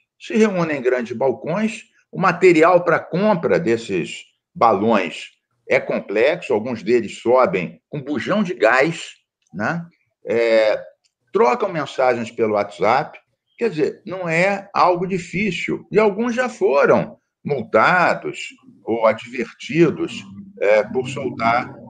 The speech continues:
é, balão. Isso dá prisão pela lei dos crimes ambientais e também dá prisão, é, pela lei federal que proíbe usar símbolos nazistas.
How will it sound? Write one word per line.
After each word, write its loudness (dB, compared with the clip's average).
é, -6
balão. 2
Isso -6
dá -2
prisão -2
pela 6
lei 2
dos -10
crimes -6
ambientais -6
e -10
também -4
dá 0
prisão, 2
é, 4
pela 0
lei 2
federal 0
que -10
proíbe -2
usar 0
símbolos -2
nazistas. -4